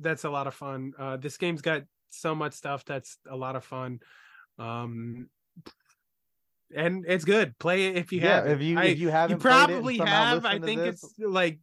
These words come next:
Speaker 1: become the fastest selling first party game ever.
Speaker 2: Maybe, yeah.
Speaker 1: Um,
Speaker 2: But
Speaker 1: yeah,
Speaker 2: it,
Speaker 1: I,
Speaker 2: it did
Speaker 1: I
Speaker 2: sell
Speaker 1: just
Speaker 2: less copies than, uh, Gotham Knights, so.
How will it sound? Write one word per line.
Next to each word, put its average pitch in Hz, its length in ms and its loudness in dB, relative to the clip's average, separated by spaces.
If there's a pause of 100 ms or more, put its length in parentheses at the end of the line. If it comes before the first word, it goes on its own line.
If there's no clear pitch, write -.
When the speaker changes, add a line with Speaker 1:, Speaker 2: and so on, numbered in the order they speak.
Speaker 1:
become 185 460 -2
the 165 280 0
fastest 170 600 -4
selling 170 340 -2
first 165 320 -6
party 165 320 -2
game 156 380 -6
ever. 170 440 -4 (240)
Speaker 2:
Maybe, 139 340 -10
yeah. 139 320 0
Speaker 1:
Um, 139 260 -6 (360)
Speaker 2:
But 240 200 4
Speaker 1:
yeah, 262 100 6
Speaker 2:
it, 160 60 2
Speaker 1:
I, 151 100 0
Speaker 2:
it 175 140 -2
did 226 240 -4
Speaker 1:
I 143 80 -6
Speaker 2:
sell 220 180 0
Speaker 1:
just 208 100 -4
Speaker 2:
less 202 240 -2
copies 185 600 -4
than, 165 240 -8
uh, 160 180 -8
Gotham 143 480 -4
Knights, 151 460 -12
so. 107 400 -8